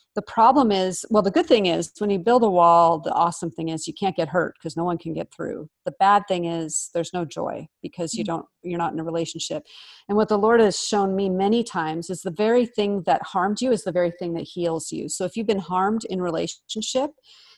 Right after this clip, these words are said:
Speaker 1: he will take you to good relationship to heal you. But if you keep the wall up, you will never have that opportunity to heal,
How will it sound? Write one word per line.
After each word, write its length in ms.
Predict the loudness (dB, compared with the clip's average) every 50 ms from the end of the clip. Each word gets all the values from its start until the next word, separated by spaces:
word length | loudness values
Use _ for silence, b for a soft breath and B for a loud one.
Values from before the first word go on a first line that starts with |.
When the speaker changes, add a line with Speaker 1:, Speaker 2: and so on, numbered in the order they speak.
| b
Speaker 1:
he 140 | -4 -4 -2
will 160 | 0 -2 -4
take 340 | -4 -2 0 0 0 0 0
you 100 | -4 -2
to 160 | -2 -2 -6 -4
good 280 | -2 0 0 0 2
relationship 800 | 2 2 2 2 2 0 -2 -4 -6 -6 -6 -4 -6 -6 -8 -8
to 80 | -14
heal 360 | -14 -12 -8 -4 -2 -2 -2 -2
you. 360 | -4 -4 -6 -6 -8 -10 -12 b b b b b b 2
But 140 | 2 2
if 160 | 2 2 -2 -6
you 80 | -8
keep 340 | -8 -8 -6 -4 -4 -4 0
the 80 | 0 0
wall 400 | 2 2 2 4 4 4 2 2 2
up, 220 | 0 0 0 -2 -4
you 140 | -4 -4 -2
will 120 | -2 -2
never 300 | 0 0 0 2 0 0
have 300 | 0 0 0 0 0 0
that 200 | 0 0 0 0 -2
opportunity 840 | -4 -4 -4 -6 -10 -10 -6 -6 -4 -2 -2 -2 -2 -4 -6 -6
to 160 | -8 -12 -16
heal, 600 | -16 -12 -8 -4 -4 -2 -2 -2 -4 -4 -6 -10